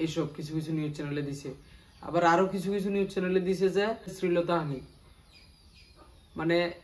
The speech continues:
এক একটা news চ্যানেলে এক একটা খবর, একটাও কিন্তু যাচাই করে খবরটি দিছে না। যাচাই করণ ছাড়া তারা যে যেমনে পারছে এমনি খবর দিছে। হ্যাঁ, তারা ভিউজের লাগে খবর দিছে, views পাইছে, millions of views গেছে নিউজগুলাতে, ঠিক আছে? যেটার মধ্যে আমার খারাপ কইছে,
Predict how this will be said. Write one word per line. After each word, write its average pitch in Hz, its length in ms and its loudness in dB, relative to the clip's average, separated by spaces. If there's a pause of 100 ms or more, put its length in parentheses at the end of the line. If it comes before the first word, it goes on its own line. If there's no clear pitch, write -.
(100)
এক 185 160 0
একটা 214 240 0
news 214 220 2
চ্যানেলে 202 340 4
এক 175 140 2
একটা 190 160 -2 (100)
খবর, 139 260 0 (800)
একটাও 220 340 4
কিন্তু 214 140 4 (100)
যাচাই 196 260 4
করে 185 220 6
খবরটি 175 400 2
দিছে 156 220 -6
না। 139 60 -4 (100)
যাচাই 160 300 0
করণ 165 280 0
ছাড়া 170 240 2
তারা 160 140 0 (100)
যে 170 80 2 (240)
যেমনে 180 280 2
পারছে 175 240 -2
এমনি 165 240 -2
খবর 160 180 0 (120)
দিছে। 165 220 0 (640)
হ্যাঁ, 190 200 4 (140)
তারা 147 160 -2 (100)
ভিউজের 156 360 2
লাগে 175 240 2
খবর 180 160 0 (100)
দিছে, 202 180 -4 (100)
views 147 260 -2
পাইছে, 143 280 -6 (840)
millions 165 460 4
of 165 140 0
views 156 200 2 (100)
গেছে 160 280 0
নিউজগুলাতে, 139 540 -2 (120)
ঠিক 165 180 2
আছে? 147 140 -2 (140)
যেটার 151 320 -2
মধ্যে 160 220 -2
আমার 156 220 -2
খারাপ 165 280 2
কইছে, 151 240 -2